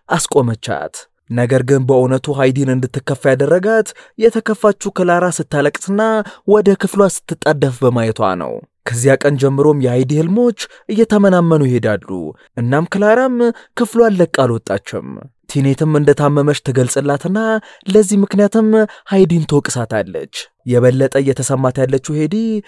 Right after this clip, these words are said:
ክላራን ዶክተሯ ጥሩ ስሜት እንደሚሰማት ከነገራት በኋላ አገኘቻትና ይዛት የወጣችው ስለምትጠላት ሳይሆን እንደምትኖር ስለምትፈልግ እንደሆነ ነገረቻት። ክላራ ተረድታታለች። እናም አሁንም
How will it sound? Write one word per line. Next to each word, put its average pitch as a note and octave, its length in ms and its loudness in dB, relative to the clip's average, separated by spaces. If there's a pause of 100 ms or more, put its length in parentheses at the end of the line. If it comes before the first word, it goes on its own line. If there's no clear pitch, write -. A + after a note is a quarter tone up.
(200)
ክላራን G#3+ 500 2
ዶክተሯ F#3 440 2
ጥሩ F3 220 -6
ስሜት E3+ 320 -4
እንደሚሰማት C#3+ 720 -2
ከነገራት B2 540 -4
በኋላ B2 260 0
አገኘቻትና B2+ 680 -6 (520)
ይዛት G3+ 320 2
የወጣችው F#3+ 540 0 (360)
ስለምትጠላት G3 920 0
ሳይሆን F#3+ 400 0 (300)
እንደምትኖር F3 720 0
ስለምትፈልግ C#3 800 -2
እንደሆነ A#2+ 380 -2
ነገረቻት። G2+ 720 -6 (300)
ክላራ A3 380 2
ተረድታታለች። B2 880 0 (340)
እናም F#3 360 0
አሁንም G3 440 2